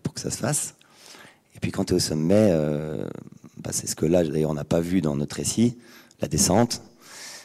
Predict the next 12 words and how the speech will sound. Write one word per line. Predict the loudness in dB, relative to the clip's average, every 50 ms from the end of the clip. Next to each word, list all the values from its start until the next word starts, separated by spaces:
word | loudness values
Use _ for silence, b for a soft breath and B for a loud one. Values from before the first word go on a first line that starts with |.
| B _ -4
Euh, | 0 2 2 2 2 0 0
et | 0
la | -2 -2
descente, | 0 -2 0 2 2 2 2 0
c'était, | -2 -2 0 0 2 2 0
euh, | 0 -4 -4 -4 -4 -4 -4
c'est, | -4 -4 -4 -4
c'était | -6 -6 -8 -8 -6 -6 -2
pas | 2 2 2
du | 2 2 0
ski, | -2 -2 -2 0 2 4 6
euh, | 6 6 4 4 2 2 0 -2